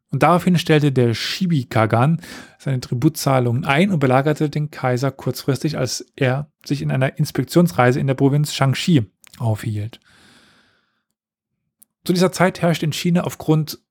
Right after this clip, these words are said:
eines äußerst kostspieligen Krieges mit Korea Unruhe und der Erfolg von Shibi Kagan ermutigte unzufriedene chinesische Fürsten, sich von Sui loszusagen und seine Oberherrheit nicht mehr anzuerkennen.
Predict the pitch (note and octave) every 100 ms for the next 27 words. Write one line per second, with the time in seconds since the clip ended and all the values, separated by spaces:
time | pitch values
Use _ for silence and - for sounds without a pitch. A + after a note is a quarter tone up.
0 | - C3+ C3 C3+ - D3+ - C#3 - -
1 | - - - C3+ A2+ A2 G2+ - F3+ E3+
2 | - B2+ B2+ - - A2+ D#3+ E3+ - G#3+
3 | C3 A2+ D3 F#3 - - - - - -
4 | F3+ E3+ D#3 C#3+ - G#3+ A#3 - C3+ -
5 | B2+ B2 - A#2 B2 D3+ D#3+ A#2 C#3 E3
6 | - - G#3 G#3 C3 - B2 A2+ A2+ A2+
7 | B2+ C3 _ _ _ - - C#3+ C#3+ B2+
8 | - C#3+ E3+ - F#3 F3+ F#3 _ _ _
9 | D#3 - D#3 C3+ - - D#3 D#3 D#3 -
10 | _ _ - C3 G3 - F3+ D#3 D#3 D3+
11 | D3+ C3 A#2+ D3+ C3 C3+ C3 A#2+ C3 -
12 | - _ _ _ _ - - - B2+ C#3+
13 | C3+ B2 - A#2+ A#2+ B2